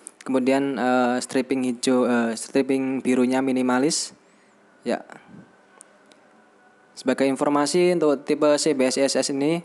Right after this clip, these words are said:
nah, di samping adalah ada tempat power chargernya ya, ini. Ini ada tempat power chargernya. Kalau yang tipe C B S kemarin kan tidak ada.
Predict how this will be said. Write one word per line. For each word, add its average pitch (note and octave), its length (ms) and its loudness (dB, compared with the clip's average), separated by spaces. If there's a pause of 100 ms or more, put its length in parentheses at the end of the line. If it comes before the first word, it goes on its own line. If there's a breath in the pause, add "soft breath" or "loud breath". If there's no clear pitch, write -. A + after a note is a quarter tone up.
(160)
nah, A2+ 160 -2
di B2 160 -8
samping C#3 400 0
adalah C#3 320 0 (560 loud breath)
ada C#3 400 0
tempat C3+ 480 -4
power C3 240 0
chargernya C3+ 640 0
ya, A#2+ 80 2
ini. C3 320 -4 (160)
Ini C3+ 240 0
ada C3 80 0
tempat B2+ 400 -4
power B2 160 0
chargernya. A#2 480 -4 (480 loud breath)
Kalau C3+ 240 4
yang C#3 320 0
tipe D3 240 0
C - 120 -2
B A#2+ 120 2
S C3 80 0
kemarin D3 400 0
kan D3+ 160 -2
tidak A#2 320 0
ada. A2 240 -2